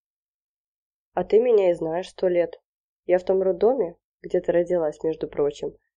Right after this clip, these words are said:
ленточку перерезал. Первая комсомольская стройка в городе была, молодежный микрорайон". "Это какой год был?" "Семьдесят второй, по-моему", наморщил лоб Андрей Александрович.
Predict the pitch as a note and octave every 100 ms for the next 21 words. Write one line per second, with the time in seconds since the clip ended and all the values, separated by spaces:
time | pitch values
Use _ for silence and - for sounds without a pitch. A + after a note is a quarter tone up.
0 | _ G#3 A#3+ G3 - - D3+ D#3 D3+ C#3+
1 | C#3 C#3+ - _ _ _ _ F#3 A3+ A3
2 | G#3+ G3+ - F#3+ G3 - F#3+ - E3 D3+
3 | D3 D3 D3+ D3 - - C#3+ C#3 E3 _
4 | - E3 D#3 D#3 F3+ G3+ F3 E3 - E3
5 | E3+ D3+ C#3 C#3+ _ _ _ _ _ _
6 | _ _ _ _ _ _ _ _ - F3+
7 | F3+ G3+ G3 A3 E3+ F3+ F3 - C#3+ -
8 | _ _ _ _ _ _ _ _ _ _
9 | _ - G#3 G#3 F#3+ G#3 - G#3+ C4 C4+
10 | E3 D3 C#3 C#3 D3 - _ _ _ _
11 | _ _ E3 D#3+ D#3 - D3+ D3+ G3 E3+
12 | D#3+ E3 D#3+ D#3+ D#3 C#3+ C#3 C3+ C3+